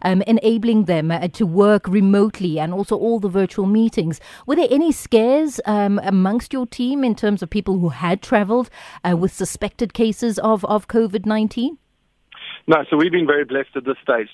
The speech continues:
Speaker 2: to not have any reported cases. I don't think there are actually any reported cases in cricket at the moment. Um, we are on a, on a C E O's group chat with Cricket South Africa and the
Speaker 1: Mm-hmm.
Speaker 2: Proteas team doctor, Doctor Mandra. And, uh, obviously we've set up a, a helpline and a, and a direct line for all our staff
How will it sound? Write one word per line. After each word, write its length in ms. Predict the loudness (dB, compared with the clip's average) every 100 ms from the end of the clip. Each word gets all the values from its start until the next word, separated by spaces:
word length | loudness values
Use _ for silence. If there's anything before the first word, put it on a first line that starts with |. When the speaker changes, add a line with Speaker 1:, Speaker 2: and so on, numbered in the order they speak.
| -4
Speaker 2:
to 40 |
not 140 | -2 -2
have 120 | -2
any 200 | -4 -2
reported 520 | -4 -4 -6 -6 -8 -4
cases. 400 | -4 -4 -12 -14 -10
I 220 | -4 -2
don't 180 | -2 -4
think 160 | -6
there 80 | -4
are 80 | -4
actually 340 | -6 -8 -10
any 160 | -6 -2
reported 460 | -2 -2 -2 -2 -2
cases 340 | -4 -4 -10
in 80 | -8
cricket 300 | -6 -4 -4
at 140 | -4
the 80 | -4
moment. 320 | -6 -6 -8 -14 -20 _ -20 _
Um, 240 | -2 0 0
we 140 | 0
are 60 | 0 -2
on 80 | -4
a, 240 | -6 -6 -6
on 100 | -8
a 60 | -10
C 100 | -6
E 80 | -2
O's 180 | 0 0
group 240 | -4 -8 -4
chat 220 | -4 -4 -6
with 100 | -16
Cricket 260 | -14 -14 -6
South 160 | -2 -2
Africa 160 | -4 -14
and 80 |
the 60 | -8
Speaker 1:
Mm-hmm. 240 | -2 -2 -2
Speaker 2:
Proteas 200 | -6 -8
team 160 | -4 -2
doctor, 340 | -2 -2 -4
Doctor 300 | -4 -4 -4
Mandra. 380 | -4 -2 -2 -2 _ -20 -20 -20 -6
And, 300 | -2 -2 0
uh, 100 | -2
obviously 380 | -2 -6 -6 -8
we've 180 | -6 -8 -2
set 120 | 0
up 160 | 0 -2
a, 220 | -4 -4 -4
a 100 | -6
helpline 640 | -4 -4 -2 0 0 -2
and 100 | -6 -6
a, 160 | -6 -6
and 80 | -4
a 260 | -2 -4 -8 _ -20 -4
direct 380 | -2 -2 -6 -4
line 220 | -4 -4
for 80 | -4
all 180 | -2 -2
our 120 | -2 -4
staff 240 | -6 -6